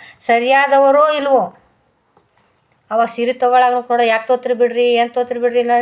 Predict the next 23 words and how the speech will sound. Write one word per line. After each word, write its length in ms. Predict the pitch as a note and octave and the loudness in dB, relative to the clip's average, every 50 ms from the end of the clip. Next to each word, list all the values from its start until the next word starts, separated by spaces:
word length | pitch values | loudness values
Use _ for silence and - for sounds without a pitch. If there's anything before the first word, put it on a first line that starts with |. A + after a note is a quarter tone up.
| A#3+ A#3 A3+ | -2 -4 -6
ನಮ್ಮ 160 | A3+ A3+ A3 | -6 -8 -10
ಫ್ರೆಂಡ್ಸ್ 440 | G#3+ - A#3+ A#3+ A#3+ - - A#3+ A#3+ | -10 -8 -8 -8 -6 -6 -8 -6 -6
ಕರ್ಕೊಂಡು 280 | A#3+ A3+ - A#3 A3+ | -6 -6 -6 -4 -4
ಹೋದೆವು 200 | A#3 A#3 A#3+ A#3+ | -4 -2 -2 -2
ಅಂದ್ರೆ 440 | A#3 A#3+ A#3 A#3+ - - - - _ - | -4 -4 -6 -10 -12 -16 -20 -20 _ -12
ತಗೊಳ್ರಿ, 320 | - F#3 B3 B3+ G#3 A3+ | -4 -2 -2 -2 -2 -4
ಚೆನ್ನಾಗಿರ್ತದೆ 560 | A3+ - A3 G#3+ A3+ A#3+ B3 B3 A#3+ - A#3+ | -8 -8 -8 -6 -6 -4 -4 -6 -6 -8 -10
ಸ-, 280 | G#3+ - G#3+ G#3+ G#3+ G#3 | -10 -10 -10 -10 -10 -12
ಸೀರೆ 300 | - - A3+ A#3+ C4 B3 | -12 -10 -10 -10 -10 -12
ತಗೊಳ್ರಿ, 360 | - - G#3 A#3 C4+ C#4 B3+ | -12 -6 -4 -2 -2 -2 -2
ಮಾತು 260 | G#3+ F#3 G#3+ B3 - | -4 -6 -6 -6 -6
ಸಿಗಲ್ಲ 260 | - A#3 A#3 A#3+ C4 B3 | -6 -4 -2 -2 -2 -2
ನೋಡ್ರಿ, 240 | B3 B3 A#3+ G3 | -2 -4 -4 -6
ಎಷ್ಟು 200 | F3 E3+ - - | -10 -12 -10 -10
ಮಸ್ತ್ 260 | G3+ G#3 G#3 - - A#3+ | -12 -12 -12 -14 -12 -10
ನೋಡ್ರಿ 240 | A3+ A3+ A3+ A3 | -8 -8 -8 -10
ಸೀರೆ" 260 | G3+ - - A3 A3+ A3+ | -12 -12 -10 -8 -8 -8
ಅಂತ 140 | A3 A3 | -8 -8
ನನ್ನ 200 | A#3+ A#3 A3+ A3 | -8 -8 -8 -8
ಜೋಡಿ 240 | G#3 G#3 G#3+ G#3+ A#3 | -8 -8 -6 -4 -4
ಬಂದಕ್ಕೆ 360 | A#3 A3+ A3+ A3+ A#3 A#3 - | -4 -4 -4 -6 -6 -4 -4
ಅಂದು 120 | B3 B3+ B3 | -4 -4 -4
ಬಿಡ್ತಾಳೆ. 400 | G#3 F#3 F#3 - F3 F3+ - | -6 -10 -12 -14 -16 -18 -18